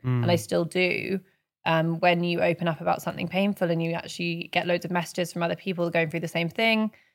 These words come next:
Speaker 2: saying that you're not alone, suggesting things that might help, but also saying that hearing what you've said has really helped them. That's a
Speaker 1: Mm.
Speaker 2: really good feeling.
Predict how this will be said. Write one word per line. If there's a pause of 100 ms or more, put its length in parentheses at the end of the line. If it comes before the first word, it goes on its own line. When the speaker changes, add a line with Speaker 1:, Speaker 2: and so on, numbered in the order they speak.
(180)
Speaker 2:
saying
that
you're
not
alone, (280)
suggesting
things
that
might
help,
but
also
saying
that
hearing (340)
what
you've
said
has
really
helped
them. (360)
That's
a
Speaker 1:
Mm.
Speaker 2:
really
good
feeling.